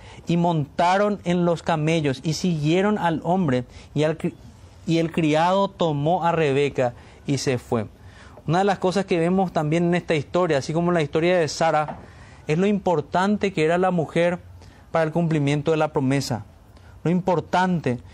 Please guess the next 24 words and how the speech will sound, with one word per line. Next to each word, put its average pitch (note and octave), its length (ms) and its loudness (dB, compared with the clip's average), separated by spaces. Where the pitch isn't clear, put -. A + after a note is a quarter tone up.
que D3 120 0
era D3 160 2
ella. D3+ 340 0
Y C#3 100 -4
se E3+ 120 0
le E3 100 2
pone A3 540 0
solícito, F#3+ 640 0
él F3+ 80 2
ya G#3+ 120 2
quería G3+ 300 0
ir G3+ 180 2
ya. G3 340 0
Ellos E3+ 200 0
querían G3 540 0
tener E3 260 2
un, G#3 260 0
un F#3 160 0
poco G3 300 0
de G3 100 2
tiempo G3+ 400 0
más, G#3 340 0
pero E3+ 180 2
finalmente F#3+ 960 0